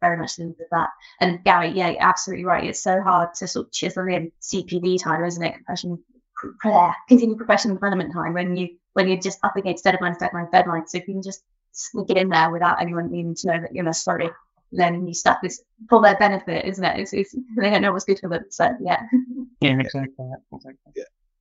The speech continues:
Speaker 3: That part about pro-, uh, professional development too is important too, right? Because sometimes you might have options in your team for, somebody might be, like, a, a developer who's trying to develop some skill in a certain area. That might mean you're taking a little bit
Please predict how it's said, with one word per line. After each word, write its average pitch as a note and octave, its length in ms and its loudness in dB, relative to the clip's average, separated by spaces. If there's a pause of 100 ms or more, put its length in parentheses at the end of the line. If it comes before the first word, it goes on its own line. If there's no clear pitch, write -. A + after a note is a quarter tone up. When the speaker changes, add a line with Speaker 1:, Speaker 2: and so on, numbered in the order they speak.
(120)
Speaker 3:
That C#3 240 4
part E3+ 180 6
about D3 180 4
pro-, B2+ 220 -12
uh, C3 140 6
professional C3 400 -2
development A#2 440 0
too C#3+ 220 -2
is A2+ 100 -4
important A2+ 340 -6
too, C#3+ 120 -2
right? G#2+ 160 2
Because B2 240 -4
sometimes C#3+ 280 4
you B2+ 60 -6
might B2 140 2
have A#2+ 120 4
options A#2 380 4
in A2+ 60 -4
your A2 100 -4
team A#2 420 -4
for, G2+ 280 -4 (180)
somebody D3 320 4
might B2+ 220 0
be, B2+ 80 2
like, A2 280 4
a, G#2+ 220 4
a A2+ 60 -6
developer A#2+ 420 2
who's A2 160 -4
trying B2 280 0
to A#2 60 -2
develop A#2 280 6
some G2+ 100 -10
skill A2+ 240 0
in G#2 80 -2
a G2+ 40 -4
certain G#2 260 -6
area. A2+ 240 4
That A2 160 4
might A#2 120 -4
mean A2+ 140 0
you're G#2+ 80 -2
taking A2+ 240 -4
a G#2+ 60 -2
little A2 160 2
bit G#2 100 2